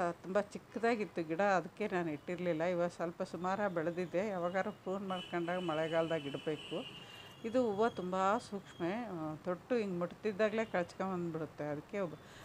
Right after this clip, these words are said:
ಒಂದೊಂದು ಸರಿ ರೋಡ್ ಕಡೆ, ರೋಡ್ ಕಡೆ ಅರಳಿರೋ ಹೂವು ಕಿತ್ತಷ್ಟೊತ್ತಿಗೆ ಕೆಳಗಡೆನೇ ಬಿದ್ದೋಗುತ್ತೆ. ಈ side ಇರೋವು ಸಿಕ್-, ಕೈಗೆ ಬಂದ್ಬಿಡ್ತವೆ, ಆ ಥರ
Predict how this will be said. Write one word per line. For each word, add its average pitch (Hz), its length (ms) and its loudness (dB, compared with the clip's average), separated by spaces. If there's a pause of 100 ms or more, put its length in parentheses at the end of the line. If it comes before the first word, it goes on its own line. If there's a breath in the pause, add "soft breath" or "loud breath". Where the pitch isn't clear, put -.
(180 loud breath)
ಒಂದೊಂದು 165 360 2
ಸರಿ 202 200 2
ರೋಡ್ 185 300 4 (100)
ಕಡೆ, 185 420 4
ರೋಡ್ 180 240 4 (100)
ಕಡೆ 202 160 2 (120)
ಅರಳಿರೋ 180 440 4
ಹೂವು 175 260 2
ಕಿತ್ತಷ್ಟೊತ್ತಿಗೆ 185 640 -2
ಕೆಳಗಡೆನೇ 175 640 2
ಬಿದ್ದೋಗುತ್ತೆ. 147 600 -2 (560 loud breath)
ಈ 214 40 0
side 196 320 2
ಇರೋವು 185 320 4
ಸಿಕ್-, - 320 -8
ಕೈಗೆ 180 280 4
ಬಂದ್ಬಿಡ್ತವೆ, 156 680 0 (100)
ಆ - 20 0 (120)
ಥರ 165 100 -2